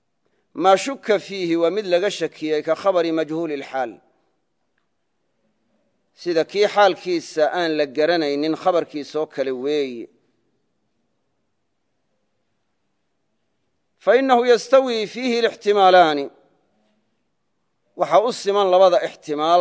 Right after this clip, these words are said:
labada suuragal baa labaduba u siman yihiin. Ixtimaalka uu aqbalaayo inuu run yahay iyo aqbalaadda uu aqbalaayo inuu been yahay, labadu waa u siman yihiin,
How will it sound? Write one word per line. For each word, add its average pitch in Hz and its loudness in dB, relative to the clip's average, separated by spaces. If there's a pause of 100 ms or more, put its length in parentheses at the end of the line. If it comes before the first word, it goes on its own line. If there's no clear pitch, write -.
labada 170 2
suuragal 180 -2
baa 156 4
labaduba 160 -4
u 151 -8
siman 139 -8
yihiin. 120 -8 (3250)
Ixtimaalka 180 0
uu 190 0
aqbalaayo 175 4 (1300)
inuu 135 -4
run 190 0
yahay 175 4 (1500)
iyo 151 0 (1000)
aqbalaadda 175 4
uu 196 2
aqbalaayo 180 4
inuu 185 -2
been 196 0
yahay, 165 2
labadu 190 0
waa 180 0
u 196 -6
siman 180 -6
yihiin, 120 -10